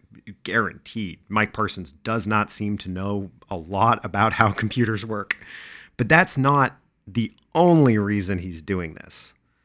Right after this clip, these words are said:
And we know why he's, a, a little bit more about why he's doing this because of a really,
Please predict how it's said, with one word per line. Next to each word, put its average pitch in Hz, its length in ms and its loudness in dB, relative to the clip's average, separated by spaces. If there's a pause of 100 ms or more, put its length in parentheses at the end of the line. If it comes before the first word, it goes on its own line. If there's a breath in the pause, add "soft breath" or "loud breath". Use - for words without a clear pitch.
(320)
And 107 120 0
we 110 100 0
know 147 380 2
why 113 240 6
he's, 80 240 -10 (440)
a, 131 60 -2
a - 0 -
little 143 440 -2
bit 135 180 2
more 120 260 4
about 98 220 2
why 98 220 2
he's 95 120 -4
doing 107 240 2
this 90 180 -6
because 104 400 -8
of 95 320 -8 (760)
a 113 60 -4
really, 123 600 6